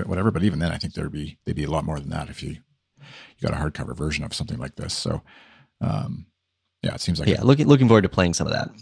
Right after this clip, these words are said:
Speaker 1: Cool. All right. Well, um, it feels like we're, we're short this time. We have, like, ran through our list of, of conversation topics already, so,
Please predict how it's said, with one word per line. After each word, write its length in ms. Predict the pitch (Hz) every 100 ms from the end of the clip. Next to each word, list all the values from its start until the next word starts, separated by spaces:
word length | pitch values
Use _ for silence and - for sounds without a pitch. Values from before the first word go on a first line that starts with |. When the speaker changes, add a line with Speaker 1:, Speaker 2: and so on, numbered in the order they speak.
| - _ _ _ -
Speaker 1:
Cool. 240 | 147 180 _ _ - - - - -
All 100 | 135
right. 420 | 123 185 - - -
Well, 320 | 117 165 - -
um, 640 | 123 120 120 117 107 101 _ _ _ - _ _ _
it 60 | -
feels 180 | 151 175
like 100 | -
we're, 220 | 85 85
we're 140 | - -
short 320 | - 131 226
this 140 | 80
time. 240 | - 71 73
We 80 | 76
have, 200 | 78 71
like, 320 | 71 - - _ - _ _ _ _ _ _ -
ran 360 | 82 92 107
through 220 | 90 113 92
our 80 | 80
list 340 | 107 - - -
of, 360 | 87 80 - -
of 280 | 82 - _ -
conversation 560 | 92 80 85 85 -
topics 400 | - 78 87 -
already, 300 | 82 82 90
so, 300 | 123 82 80